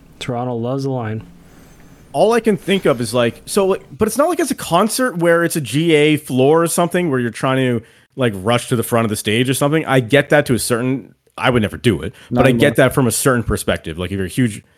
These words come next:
Speaker 2: fan of this, and I think on this <laughs> very show, we've talked about this of, like, girls at concerts and how they wanna be, like, as close as possible, whatever, right? But why are y'all lined up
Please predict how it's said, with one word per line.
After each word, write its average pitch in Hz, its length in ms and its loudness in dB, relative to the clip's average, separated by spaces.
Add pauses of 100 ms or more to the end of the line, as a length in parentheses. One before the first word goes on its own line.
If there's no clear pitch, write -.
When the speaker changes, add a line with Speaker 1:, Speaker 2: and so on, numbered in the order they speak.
(160)
Speaker 2:
fan 117 280 2
of 104 80 2
this, 104 160 2
and 120 120 0
I 123 100 6
think 165 180 2
on 107 100 2
this - 220 0
<laughs> - 80 -20 (120)
very 127 360 4
show, 98 240 2
we've 90 180 -2
talked 98 220 0
about 87 180 -4
this 87 180 -6
of, 85 80 -10
like, 80 220 -8 (420)
girls 101 360 2
at 87 100 -2
concerts 85 480 -4
and 76 100 -10
how 90 120 -6
they 87 80 -8
wanna 82 180 -8
be, 82 80 -10
like, 78 140 -10
as 82 100 -14
close 82 240 -8
as 80 80 -16
possible, 73 320 -12
whatever, - 340 -16
right? - 220 -14 (520)
But 98 280 0 (1500)
why 110 340 -2
are 202 80 4
y'all 147 440 6
lined 120 280 4
up 110 360 0